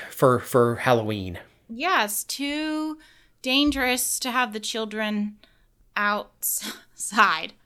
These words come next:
Speaker 2: Um, stranger danger and emotional distress to children who choose not to participate.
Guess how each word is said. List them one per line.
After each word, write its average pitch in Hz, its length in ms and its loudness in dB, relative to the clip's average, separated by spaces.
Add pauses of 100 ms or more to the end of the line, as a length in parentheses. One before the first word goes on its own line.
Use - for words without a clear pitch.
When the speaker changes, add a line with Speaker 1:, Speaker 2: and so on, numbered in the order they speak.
(640)
Speaker 2:
Um, 196 460 -2 (920)
stranger 269 480 4
danger 277 520 6
and 226 160 4
emotional 247 500 2
distress 247 440 0
to 214 60 -6
children 262 440 -2
who 220 140 -2
choose 233 360 -6
not 262 220 2
to 240 60 -8
participate. 190 720 -10